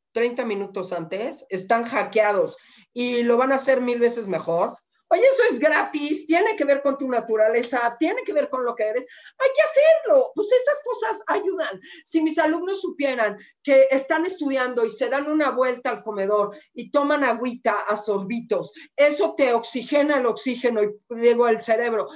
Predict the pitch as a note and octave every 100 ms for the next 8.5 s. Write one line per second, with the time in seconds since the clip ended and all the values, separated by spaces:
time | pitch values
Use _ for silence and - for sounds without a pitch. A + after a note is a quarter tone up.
0 | - - B3+ C#4+ D4+ D4 - B3 A#3+ A#3+
1 | A#3 A3+ B3+ D4+ E4 F4 A#4 B4 B4+ -
2 | B3+ C4 C4 C4 B3 A#3+ - - - B3+
3 | B3 B3+ B3 A#3+ - - _ - C#4+ D4
4 | E4+ G#4+ D#4 G#3 C4 - A3 F#3+ G3 F3+
5 | D3 - G#3 F3+ F3 F3 G3 F#3+ A3+ -
6 | B3+ A3+ G3+ F#3 F3 - F#3 G#3 E3 E3
7 | D#3+ D3+ D#3+ E3 D3+ E3 F3+ E3 - -
8 | - _ - B3 C4+